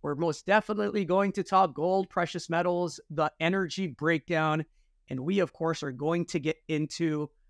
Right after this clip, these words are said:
the crypto breakout with none other than our in-house expert, who, by the way, has guided our company portfolio, um, to, to a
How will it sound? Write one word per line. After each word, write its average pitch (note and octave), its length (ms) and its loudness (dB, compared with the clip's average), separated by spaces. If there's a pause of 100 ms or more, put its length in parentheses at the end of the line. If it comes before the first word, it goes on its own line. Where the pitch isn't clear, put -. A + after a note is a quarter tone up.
(140)
the - 100 -8
crypto G3 420 -2
breakout D#3 560 2
with C3 120 -10
none D#3+ 420 -2
other E3+ 460 0
than C#3 100 -2
our C#3 100 -4
in-house D#3 440 -2
expert, C#3+ 480 -4
who, C3+ 80 -10
by D3+ 200 2
the C#3+ 120 0
way, C#3+ 140 2
has C3 160 -2
guided D3 400 2 (100)
our C3+ 420 -4 (260)
company E3 320 0
portfolio, C3 840 -4 (320)
um, C3+ 400 2
to, C3+ 300 -2
to B2+ 220 -8
a A#2 40 -10